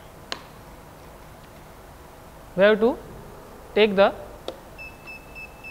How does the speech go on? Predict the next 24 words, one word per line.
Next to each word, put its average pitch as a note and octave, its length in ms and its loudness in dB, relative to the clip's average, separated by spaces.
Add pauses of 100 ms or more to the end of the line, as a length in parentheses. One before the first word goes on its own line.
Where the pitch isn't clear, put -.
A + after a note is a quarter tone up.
(220)
turn G#3 140 6
on A3 160 6
the A#3+ 260 6
weighing G#3 240 4
scale. G3+ 320 0 (720)
After F#3 260 2
turning A3 300 6
on A3 160 6
the A3 100 8
weighing G#3 240 6
scale, G#3 280 0 (760)
I E3+ 60 4
have G3+ 220 6
put G#3+ 180 4
it A3 100 4
one G#3 200 4
paper, G3+ 440 4 (120)
plain F#3+ 200 0
paper, F#3+ 360 0 (300)
which F3 140 -4
is G#3+ 100 2
having G3+ 220 4
some G#3 200 2
mass, G3 280 2